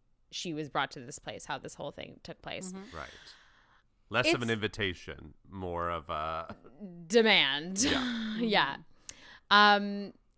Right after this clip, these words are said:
Speaker 1: this movie's okay. I mean, there's some creepy, you know, elements to it. I didn't guess the vampire thing until it was revealed.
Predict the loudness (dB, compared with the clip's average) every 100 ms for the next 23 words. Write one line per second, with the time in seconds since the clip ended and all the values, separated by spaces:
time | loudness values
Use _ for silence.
0 | _ _ _ _ _ -4 -2 -2 -4 -4
1 | 0 0 2 2 2 2 2 4 4 4
2 | 2 0 -2 4 4 4 0 0 0 -2
3 | -6 -10 -8 0 2 2 -2 -2 0 0
4 | 0 0 2 0 -2 -2 0 2 4 2
5 | 0 2 2 2 0 -4 -8 -8 -2 0
6 | 4 4 4 4 4 6 4 -2 -4 -8
7 | -2 6 6 6 -2 -2 2 4 4 4
8 | 4 4 0 -2 -2 0 -2 2 2 4
9 | 2 -2 -2 -2 0 0 0 -2 -6